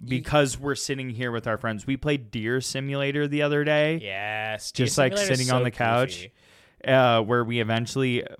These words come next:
Speaker 1: fought a dog kaiju.
Speaker 2: Yes, he turns into a Megazord.
Speaker 1: Yeah.
Speaker 2: He tur-, like, the dog turns
Speaker 1: Weren't
Speaker 2: into
Speaker 1: we able to also turn into a kaiju? But, uh, like, we probably had to find,
Speaker 2: Eventually.
Speaker 1: like, a thing.
Speaker 2: We needed to,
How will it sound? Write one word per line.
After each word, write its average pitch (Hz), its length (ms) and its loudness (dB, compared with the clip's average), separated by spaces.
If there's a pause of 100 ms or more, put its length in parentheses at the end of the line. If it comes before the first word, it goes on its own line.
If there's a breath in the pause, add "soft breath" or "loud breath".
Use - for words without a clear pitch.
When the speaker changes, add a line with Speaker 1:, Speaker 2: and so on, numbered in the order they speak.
(100)
Speaker 1:
fought 120 320 4
a 117 140 0
dog 113 580 0
kaiju. 127 840 -2
Speaker 2:
Yes, 139 420 -2
he 151 160 -10
turns 151 380 -4
into 139 500 -6
a 127 140 -4
Megazord. 113 640 -6 (180)
Speaker 1:
Yeah. 113 320 0 (180)
Speaker 2:
He 135 160 -8
tur-, 139 320 -2
like, 127 220 -2
the 131 100 -2
dog 131 640 4 (180)
turns 139 240 -2
Speaker 1:
Weren't 214 300 4
Speaker 2:
into - 20 0
Speaker 1:
we 175 200 4
able 185 180 2
to 170 80 0
also 147 520 2
turn 160 220 -4
into 170 240 -2
a 170 80 -2
kaiju? 175 580 2
But, 143 320 0
uh, 113 400 -20
like, 120 240 2
we 123 140 -4
probably 147 240 2
had 151 80 2
to 160 60 4
find, 165 100 2
Speaker 2:
Eventually. 127 380 0
Speaker 1:
like, 113 120 -4
a - 40 -20
thing. 120 280 -6
Speaker 2:
We 143 120 -6
needed 202 300 -6
to, 147 220 -2